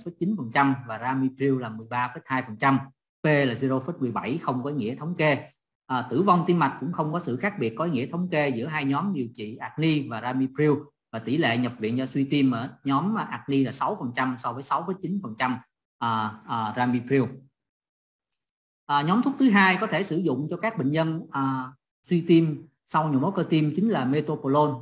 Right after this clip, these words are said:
thuốc ức chế beta đã rất quen thuộc với các, các bác sĩ lâm sàng. Thì, à, trong nghiên cứu Metocat, à, Snic thì, à, rõ ràng là việc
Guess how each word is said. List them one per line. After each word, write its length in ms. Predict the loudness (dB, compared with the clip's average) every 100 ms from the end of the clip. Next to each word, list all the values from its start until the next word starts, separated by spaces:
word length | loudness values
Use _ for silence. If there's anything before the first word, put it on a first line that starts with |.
| -10
thuốc 120 | -6
ức 120 | -4 0
chế 120 | 0
beta 360 | 0 0 0
đã 100 | 0
rất 120 | -4 -6
quen 180 | -6 -6 -6
thuộc 120 | -12
với 80 | -14
các, 160 | -16 -12
các 140 | -12 -12
bác 140 | -12
sĩ 120 | -6 -2
lâm 160 | -2
sàng. 260 | 0 0 0 -8 _ _ _ -4
Thì, 160 | 0
à, 340 | 0 0 -2 -4 -2
trong 140 | 2
nghiên 160 | 2 4
cứu 180 | 4 4
Metocat, 640 | 4 0 -2 0 -2 -2 -10 _
à, 200 | -6 -4
Snic 560 | -4 2 2 2 -6 _ _ _ _ _ -2
thì, 180 | 2 2
à, 120 | 2
rõ 180 | 4 4
ràng 220 | 4 4
là 60 |
việc 340 | 4 0 0